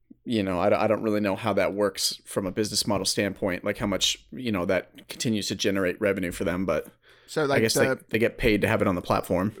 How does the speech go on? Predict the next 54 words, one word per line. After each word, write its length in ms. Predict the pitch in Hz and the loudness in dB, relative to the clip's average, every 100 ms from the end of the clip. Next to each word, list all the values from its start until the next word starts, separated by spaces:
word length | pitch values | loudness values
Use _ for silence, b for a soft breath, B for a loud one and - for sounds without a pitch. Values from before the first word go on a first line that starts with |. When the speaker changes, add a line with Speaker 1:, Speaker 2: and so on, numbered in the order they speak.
| - | -4
Speaker 1:
But 160 | 110 110 | 0 2
Speaker 2:
quick, 280 | 170 - _ | -2 -6 _
quick, 420 | - 151 - - _ _ _ | -2 -2 -2 -18 _ _ _
quick 160 | 143 131 | -4 -4
example 360 | 120 120 117 | -4 -8 -6
of 80 | 120 | -6
how 140 | 120 117 | -4 -6
that 160 | 113 | -6
works. 320 | 113 113 110 120 | -6 -10 -10 -4
Netflix 560 | 131 139 - 131 113 | -2 -2 -6 -6 -6
will 80 | 120 | -8
work 240 | 117 117 | -6 -4
out 160 | 120 117 | -2 -2
a 60 | 110 | -4
deal 340 | 123 123 117 | -4 -2 -2
with 140 | 113 | -4
the 100 | 117 | -8
studio 460 | 110 - 120 110 110 | -10 -6 -6 -4 -6
and 100 | 107 | -8
they'll 60 | 107 | -8
be 100 | 110 | -6
like, 180 | 104 | -6
"We'll 80 | 131 | -8
give 200 | 123 131 | -6 -4
you 100 | 131 | -4
this 280 | 117 123 - | -4 -6 -4
much 220 | 131 113 | -6 -6
money. 360 | 117 110 107 107 | -8 -8 -10 -12
What 300 | - 110 - | -10 -8 -6
movies 400 | 110 110 107 - | -6 -8 -8 -10
will 80 | 107 | -12
you 120 | 101 | -10
give 200 | - 92 | -12 -12
us 140 | 71 | -12
for 140 | - 69 | -12 -12
that?" 200 | 82 58 | -10 -10
And 140 | - 104 | -10 -8
so 120 | 117 | -4
they'll 120 | 113 | -4
be 120 | 113 | -4
like, 200 | 104 101 | -4 -4
"For 100 | - | -6
this 360 | 107 120 131 - | -8 -6 -6 -6
much, 300 | 131 123 - | -6 -6 -8
you 80 | 117 | -10
can 100 | 120 | -6
get 300 | 113 - 117 | -6 -8 -4
these 260 | 131 131 | -2 -2
top 320 | - 127 127 - | -4 -4 -4 -4
tier 220 | 127 117 | -6 -4
movies 480 | 110 101 107 107 - | -6 -6 -6 -8 -4
that 240 | 107 107 | -4 -2
had, 220 | 107 95 | -4 -4
like, 260 | 104 98 | -6 -6